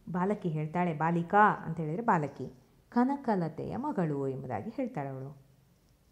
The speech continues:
ಪುನಃ ಪ್ರಶ್ನಿಸ್ತಾನೆ ಇವನು, "ಹಸ್ತೆ ಕಿಂತೆ, ನಿನ್ನ ಕೈಯಲ್ಲಿ ಏನಿದೆ?" ಹಸ್ತ ಅಂತ ಹೇಳಿದ್ರೆ ಕೈ.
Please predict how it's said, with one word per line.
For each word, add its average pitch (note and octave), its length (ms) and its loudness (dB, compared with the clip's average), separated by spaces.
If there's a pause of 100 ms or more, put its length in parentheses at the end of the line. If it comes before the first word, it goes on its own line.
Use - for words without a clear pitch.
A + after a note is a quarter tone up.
(920)
ಪುನಃ G3 360 0 (140)
ಪ್ರಶ್ನಿಸ್ತಾನೆ F#3+ 800 -4
ಇವನು, F3 280 0 (1000)
"ಹಸ್ತೆ E4 360 4
ಕಿಂತೆ, C4 500 2 (400)
ನಿನ್ನ C#4+ 180 2
ಕೈಯಲ್ಲಿ F#4+ 400 10
ಏನಿದೆ?" F#3+ 380 6 (540)
ಹಸ್ತ A3 260 0
ಅಂತ F#3 200 0
ಹೇಳಿದ್ರೆ D#3 220 -2
ಕೈ. G#3 240 6